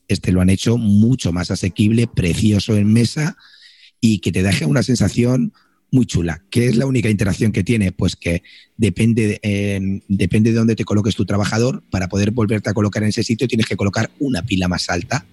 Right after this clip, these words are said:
de trabajadores, ¿vale? Que se potencian con energía. Entonces, pues es eso, es la única interacción que tiene, que te, que, que tienes que, donde vas colocando tú, tienes que colocar, como que si te costara más recursos colocarte.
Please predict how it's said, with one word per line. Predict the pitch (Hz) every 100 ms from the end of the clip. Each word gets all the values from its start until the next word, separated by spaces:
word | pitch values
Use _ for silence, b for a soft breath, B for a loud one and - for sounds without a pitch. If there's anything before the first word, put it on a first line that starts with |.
| - - -
de | 95
trabajadores, | 87 85 - 87 85 - - -
¿vale? | 90 92 151 -
Que | 92 90 87
se | 101
potencian | 92 92 90
con | 90 92
energía. | 87 85 - 85 85 B B B B
Entonces, | 92 90 85 98
pues | - 104 -
es | -
eso, | - - 80
es | 92
la | 90
única | 95 92
interacción | 95 90 85 98
que | 85
tiene, | 87 85
que | -
te, | - 82
que, | 85 82 85
que | 80
tienes | 85 90 92
que, | - 95 90 -
donde | 92 92
vas | 95
colocando | - 107 98 98
tú, | 95 110
tienes | 98 98
que | 95
colocar, | 92 87 90 87 - - -
como | 95 90
que | -
si | 87
te |
costara | - 90 110 101
más | 98
recursos | 95 85 82 90
colocarte. | - 87 85 82 - 95